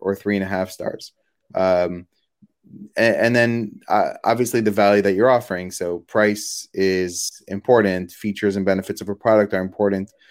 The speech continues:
as well as the creative on the page, right? How well do you position your product? You could have an amazing product, but if you are not, if your images aren't great and you haven't put a focus on the creative,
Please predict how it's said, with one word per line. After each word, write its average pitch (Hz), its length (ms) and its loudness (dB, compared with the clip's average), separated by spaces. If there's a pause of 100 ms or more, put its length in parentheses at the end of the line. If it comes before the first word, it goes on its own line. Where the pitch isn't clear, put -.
(280)
as 117 140 0
well 135 140 6
as 131 100 2
the 123 80 2
creative 107 680 4 (180)
on 98 100 0
the 92 80 -2
page, 113 320 0
right? 95 180 0
How 110 160 2
well 107 220 4
do 107 80 -2
you 104 80 0
position 98 400 -4
your 90 120 -4
product? 104 440 -2
You 104 80 -8
could 107 100 -4
have 104 160 2
an 104 60 2
amazing 98 420 -2
product, 113 420 2
but 95 240 0 (500)
if 104 280 0
you 104 300 2
are 98 140 2
not, 101 360 0 (200)
if 110 220 -10
your 101 200 2
images 113 420 2
aren't 101 260 2
great 98 600 2
and 98 140 -2
you 98 140 0
haven't 101 300 0
put 101 120 -6
a 95 40 -4
focus 104 400 -2
on 92 80 -2
the 92 80 -4
creative, 110 500 4